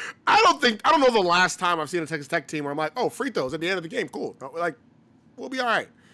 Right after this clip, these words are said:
We might miss one. I'm not saying we're not gonna miss one, if, especially if Warren Washington's on, on, on the line. But even Warren Washington's not awful. Like, we've had worse, right? And so, like, this is a team that knows how to win games at the end of games. We're gonna have close games in the Big twelve, and now we've just had another one in this B Y U game.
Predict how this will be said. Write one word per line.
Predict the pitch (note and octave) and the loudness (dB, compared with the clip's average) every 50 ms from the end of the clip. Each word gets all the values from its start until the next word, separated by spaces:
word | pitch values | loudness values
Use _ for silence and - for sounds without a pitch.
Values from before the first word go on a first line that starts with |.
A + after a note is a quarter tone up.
| _ _ _ _ _ | _ _ _ _ _
We | - - | -4 0
might | A4+ - - F3 | 2 2 2 2
miss | E3 D#3+ D3+ - | 0 -2 -4 -4
one. | C3+ C3+ C#3 | -6 -6 -6
I'm | D#3+ G3 | -6 -6
not | A#3 F#3 | -6 -6
saying | - F3 | -4 -4
we're | E3 D3 | -4 -6
not | B2 | -6
gonna | B2+ A#2 G#2 | -8 -10 -8
miss | A#2+ D#3+ E3+ - | -8 -8 -8 -8
one, | A#2+ G#2 G#2+ A#2 | -10 -12 -12 -12
if, | B2 A#2+ | -12 -12
especially | A#2+ A#2+ - - F3 D3 D#3 | -12 -12 -12 -12 -12 -10 -10
if | B2 | -10
Warren | A#2+ B2 A#2 A2+ | -10 -10 -10 -6
Washington's | C3+ F3 D#3+ D#3+ C3+ A2+ G#2+ G#2 G2 - | -6 -8 -8 -8 -12 -14 -16 -16 -18 -20
on, | A2 - | -20 -16
on, | A2 A2 G#2+ G#2+ G#2+ | -14 -14 -14 -14 -14
on | A2+ A2+ | -14 -14
the | A2 | -14
line. | G2+ G2+ G2+ A2 A2+ - - - - _ - | -14 -14 -16 -16 -18 -20 -20 -20 -20 _ -2
But | - C4 C4+ A3+ - - _ _ _ _ _ - | 0 2 2 0 0 -4 _ _ _ _ _ -6
even | G4 A#4+ A#4 A4+ - | -4 0 2 2 4
Warren | - D#4+ A#3 G3 | 4 4 2 2
Washington's | F3+ G3 A3 G3+ - G3+ F3 D#3+ D3+ | 2 2 0 0 -2 -4 -4 -4 -2
not | F3 E3 D#3 - _ _ - | -2 -2 -4 -4 _ _ -2
awful. | D#3+ D#3 D3 C#3 - - - D2+ E2+ | 0 2 2 0 -2 -8 -20 -16 -12
Like, | A2 D3 F3 | -10 -6 -4
we've | G#3+ G#3 | -2 0
had | G3+ F#3+ E3+ D3+ | 0 0 0 0
worse, | C#3 C#3 G#2+ - - - - - - _ - - - - - - | -4 -6 -8 -8 -12 -14 -14 -14 -16 _ -20 -20 -20 -20 -12 -4
right? | - - F#3 G#3 G#3+ | 0 2 2 2 2
And | A3 F#3 | 0 -2
so, | G3+ A3 A3+ | 0 2 4
like, | A3+ A3 G3+ E3 - - - - _ _ _ _ _ - | 4 2 2 0 -6 -18 -20 -20 _ _ _ _ _ -10
this | D#3 D#3+ A3 A#3+ B3 | -4 -2 -2 -2 -2
is | C4+ B3 | -2 -4
a | B3+ | -4
team | - - A3 G#3+ | -4 -4 -4 -4
that | G3 E3+ | -4 -4
knows | D3 C#3+ D3 D#3+ G3 G#3+ G3 | -4 -4 -2 0 0 0 0
how | F3 F3+ F3 | 0 -2 -2
to | D#3+ | -2
win | D3 C#3+ C#3 B2+ B2 | -2 -4 -6 -8 -8
games | G#2 A2 G2+ G#2 G#2 G#2 | -10 -12 -12 -12 -14 -16
at | G#2 | -16
the | G#2+ G#2+ | -14 -14
end | G#2 G2+ G2+ | -14 -14 -14
of | F#2 | -14
games. | G#2 G#2+ A2+ - | -14 -14 -14 -12
We're | B2+ B2+ | -14 -12
gonna | G#2+ C#3+ E3 G3 F3+ | -8 -6 -4 -4 -4
have | D#3 C#3+ A#2 - | -4 -6 -8 -10
close | - - B2+ A#2 - | -10 -10 -10 -10 -10
games | - A2+ A2+ G#2 | -10 -12 -12 -12
in | - | -14
the | G#2+ F#2+ | -18 -18
Big | E2+ G#2+ G2 | -18 -18 -18
twelve, | - - A2+ C#3+ C#3+ A#2+ | -14 -8 -6 -6 -6 -6
and | A2+ | -8
now | G#2+ A2+ | -10 -10
we've | B2 B2 G#2+ A#2+ | -10 -10 -12 -14
just | F#2+ A#2 A2 B2+ | -18 -16 -14 -14
had | A#2+ | -14
another | G#2 F#2+ A2 C3 D3+ D3+ | -12 -10 -8 -6 -6 -6
one | B2+ A2 G#2+ G#2 | -8 -10 -12 -14
in | G#2+ | -14
this | G#2+ G2+ F#2 | -16 -18 -18
B | E2+ A2 A2 | -16 -16 -16
Y | G#2 G2 | -14 -14
U | G2 G#2 C3 D3 | -14 -12 -12 -12
game. | C#3+ A#2+ G2+ F#2+ F#2+ F2+ | -12 -14 -16 -18 -18 -20